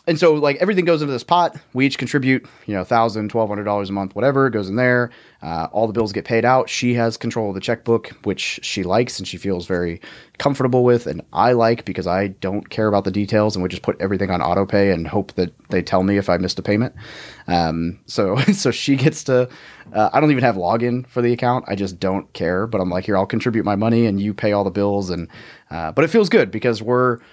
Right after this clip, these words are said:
we're doing joint on all of that stuff. And then whatever's left over from what she puts into the joint account, she spends, and I would say the same for me, but the reality is that, like, whatever's left over basically gets pummeled into businesses,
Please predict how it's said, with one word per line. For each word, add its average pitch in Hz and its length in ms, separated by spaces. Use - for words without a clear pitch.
we're 117 100
doing 117 240
joint 143 320
on 127 120
all 120 160
of 101 100
that 123 180
stuff. 117 340
And 110 160
then 104 140
whatever's 135 360
left 123 240
over 131 280
from 110 180
what 113 120
she 131 140
puts 120 220
into 110 140
the 98 60
joint 139 200
account, 143 320
she - 240
spends, 143 560
and 98 360
I 127 40
would 135 160
say 165 260
the 156 100
same 156 320
for 139 120
me, 135 220
but 113 180
the 95 80
reality 104 440
is 95 160
that, 95 140
like, 82 280
whatever's 90 580
left 92 240
over 82 240
basically 78 420
gets - 340
pummeled 87 280
into 82 140
businesses, - 640